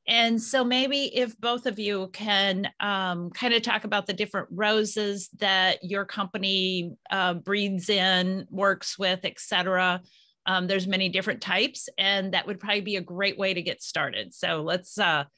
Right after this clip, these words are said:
Delilah, you're on screen, so I'll let you go first, and then we'll flip back to Alex. We,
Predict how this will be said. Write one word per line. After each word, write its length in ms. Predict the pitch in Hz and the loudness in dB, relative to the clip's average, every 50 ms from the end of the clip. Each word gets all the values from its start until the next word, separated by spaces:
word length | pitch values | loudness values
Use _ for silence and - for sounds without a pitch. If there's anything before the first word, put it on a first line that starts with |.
| _ _ _ - | _ _ _ 0
Delilah, 340 | 240 247 247 247 262 254 247 | 2 4 4 4 4 2 2
you're 200 | 240 262 277 302 | 4 6 6 6
on 160 | 294 262 254 | 6 4 2
screen, 420 | 254 - - 269 277 285 277 285 | 0 0 2 4 4 4 4 2
so 180 | 269 262 - 208 | 0 -2 0 0
I'll 140 | 214 233 240 | 0 2 2
let 180 | 247 247 - | 0 -2 0
you 140 | 226 247 240 | 0 0 0
go 160 | 247 247 247 | 2 0 0
first, 380 | 226 - 240 240 254 247 - 214 | 0 0 -2 -2 -2 -4 -6 -4
and 80 | 220 | -2
then 100 | 233 226 | -2 -2
we'll 80 | 226 226 | -2 -4
flip 220 | 220 - 233 220 | -2 -2 -2 0
back 200 | - 220 220 214 - | 0 0 0 0 -2
to 120 | 214 - | 0 0
Alex. 460 | 175 165 143 - - - - - - - | 0 0 0 -2 -6 -10 -14 -16 -6 -2
We, 220 | 202 202 185 - | -2 -2 -2 -4